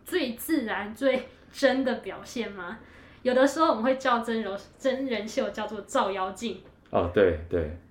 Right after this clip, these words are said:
Speaker 1: 就是人设打破，或人设都碎了一块。
Speaker 2: <laughs> 是，是，是，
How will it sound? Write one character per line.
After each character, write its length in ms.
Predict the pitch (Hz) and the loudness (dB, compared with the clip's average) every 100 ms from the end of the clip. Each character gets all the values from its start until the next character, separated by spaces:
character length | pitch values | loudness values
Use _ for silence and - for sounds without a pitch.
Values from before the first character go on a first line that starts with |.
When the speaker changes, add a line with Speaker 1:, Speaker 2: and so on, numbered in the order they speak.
| - | -12
Speaker 1:
就 80 | - | -2
是 140 | 285 285 | 2 4
人 220 | 233 226 | 2 2
设 260 | 269 339 247 | 2 2 2
打 240 | 214 - | 0 -6
破， 260 | - 285 - | -2 0 0
或 180 | - 240 | 2 2
人 160 | 214 | 4
设 160 | 226 135 | 6 8
都 120 | 135 | 6
碎 200 | - 247 | 6 2
了 80 | 98 | 0
一 100 | - - | -6 -8
块。 380 | - 196 - - | -4 -4 -4 -14
Speaker 2:
<laughs> 240 | - - - | -20 -20 -2
是， 240 | 131 104 | 4 4
是， 220 | 101 98 | 4 -2
是， 280 | 87 95 | -2 -4